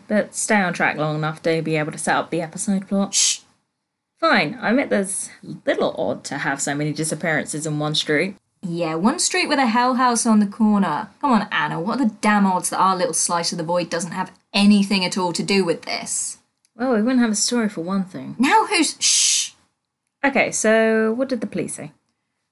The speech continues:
Speaker 2: Well, the guy I was talking to posted on the door, you know, the house across the road, he said they're still investigating, but they've literally been snatched from their beds.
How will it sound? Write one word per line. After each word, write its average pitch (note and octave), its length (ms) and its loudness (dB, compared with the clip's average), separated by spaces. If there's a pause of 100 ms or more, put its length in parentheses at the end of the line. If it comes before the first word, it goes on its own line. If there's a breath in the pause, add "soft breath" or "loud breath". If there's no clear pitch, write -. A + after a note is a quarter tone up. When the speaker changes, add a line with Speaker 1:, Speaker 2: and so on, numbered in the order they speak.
(140)
Speaker 2:
Well, C#4 260 4
the C4 80 0
guy A#3+ 260 4
I G#3 40 2
was G3 120 -2
talking A3 380 -2
to F3 160 -4
posted E3 420 -6
on E3 140 -4
the E3 80 -6
door, D#3+ 540 0 (140)
you G3 260 -2
know, F#3 120 0
the F3+ 60 -2
house F#3 200 -2
across - 260 -4
the G3 100 -6
road, C#4+ 400 0 (420 soft breath)
he C#4+ 140 -2
said C#4 260 2
they're A#3+ 160 2
still A#3 260 2
investigating, E3 920 0
but - 100 -10
they've A3+ 160 2
literally C#4+ 400 2
been B3 180 4
snatched - 640 0
from C#4 220 2
their B3+ 180 4
beds. - 760 -4